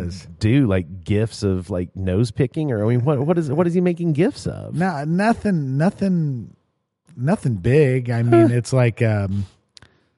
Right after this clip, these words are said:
Speaker 2: uh, he makes, uh, you know, like, something look like it explodes on top of a coffee table and then it
Speaker 1: Yeah.
Speaker 2: disappears. And, you know, that was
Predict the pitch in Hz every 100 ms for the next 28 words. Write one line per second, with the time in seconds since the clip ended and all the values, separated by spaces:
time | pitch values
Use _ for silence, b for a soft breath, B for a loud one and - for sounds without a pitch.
0 | b _ _ _ _ _ - 113 113 107
1 | 104 101 - 113 135 135 131 120 - 127
2 | 117 110 104 98 90 - _ _ _ _
3 | _ _ _ _ - 147 143 117 117 110
4 | 95 - 113 160 139 135 131 120 110 127
5 | 131 120 131 120 120 104 101 - - 123
6 | 117 107 113 107 113 101 104 104 - 113
7 | 107 107 110 98 90 92 92 92 92 120
8 | 113 101 110 120 87 85 87 - 87 85
9 | 80 95 90 80 78 85 - 87 -